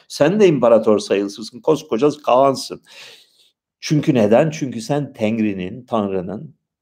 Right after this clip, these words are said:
şeyine sahipsin, kutuna sahipsin diyor. Orhun yazıtlarını böyle okuyun. Orhun yazıtlarında çok net bir uluslararası siyaset metni var.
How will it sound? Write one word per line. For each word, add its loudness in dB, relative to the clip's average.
şeyine 2
sahipsin, -2
kutuna -2
sahipsin -4
diyor. -18
Orhun 4
yazıtlarını 2
böyle 2
okuyun. -8
Orhun -4
yazıtlarında -4
çok -2
net -2
bir -8
uluslararası 4
siyaset -2
metni -8
var. -20